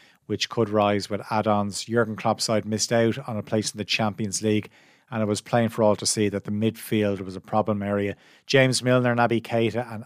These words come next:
Alex Oxlade-Chamberlain will all leave this summer, so more reinforcements in midfield are expected. McAllister, who's twenty-four, will wear the number ten shirt for his new club.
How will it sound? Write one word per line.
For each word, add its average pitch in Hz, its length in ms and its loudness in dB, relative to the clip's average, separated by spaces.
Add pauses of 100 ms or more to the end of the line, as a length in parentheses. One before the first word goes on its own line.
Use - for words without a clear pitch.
Alex 117 400 -4
Oxlade-Chamberlain 110 1000 -2
will 107 120 0
all 110 140 4
leave 107 260 0
this 107 140 -8
summer, 107 380 -2 (320)
so - 160 -12
more 117 440 2
reinforcements 107 840 -2
in 113 140 -8
midfield 101 600 -2
are 98 120 -6
expected. 104 580 -2 (400)
McAllister, 131 560 4
who's 113 160 -2
twenty-four, 127 840 0
will 117 240 -2
wear 110 260 0
the 107 80 -6
number 104 200 -4
ten 123 320 -6
shirt 107 300 -6
for - 120 -10
his 95 140 -6
new 104 160 -4
club. 101 300 -2